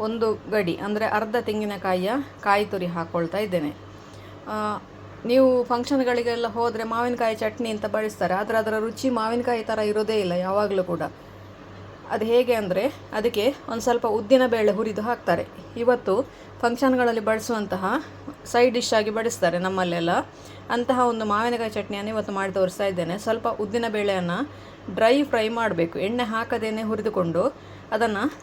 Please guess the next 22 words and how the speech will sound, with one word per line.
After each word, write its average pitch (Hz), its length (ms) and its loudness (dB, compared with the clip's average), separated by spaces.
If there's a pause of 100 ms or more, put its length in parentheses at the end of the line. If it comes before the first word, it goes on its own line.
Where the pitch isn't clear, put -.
(320)
ಕಾಯಿ 233 260 6
ಜೊತೆಗೆ 202 320 -2
ರುಬ್ಬಿಕೊಂಡ್ರೆ 196 540 0 (300)
ರುಚಿಯಾದ 214 440 2 (200)
ಫಂಕ್ಷನ್ಗಳಲ್ಲಿ 214 680 -2
ಬಡಿಸುವಂತಹ 196 580 -4 (560)
ಮಾವಿನಕಾಯಿ 214 520 0
ಚಟ್ನಿ 190 300 0 (280)
ರೆಡಿ 208 240 8
ಆಗ್ತದೆ. 151 320 -4 (340)
ಈಗ 233 140 2
ಅದನ್ನು 226 240 -2
ಹೇಗೆ 196 240 0
ಮಾಡೋದು 180 240 0
ಅಂತೇಳಿ 185 320 -2
ನೋಡುವ. 165 220 0 (1040)
ಮೊದಲಿಗೆ 247 460 4
ನೋಡಿ, 180 220 0
ಇದನ್ನು 202 320 0 (380)
ಎಣ್ಣೆ 233 280 0
ಹಾಕದೇನೆ 214 640 0 (1200)
ಸ್ವಲ್ಪ 262 300 2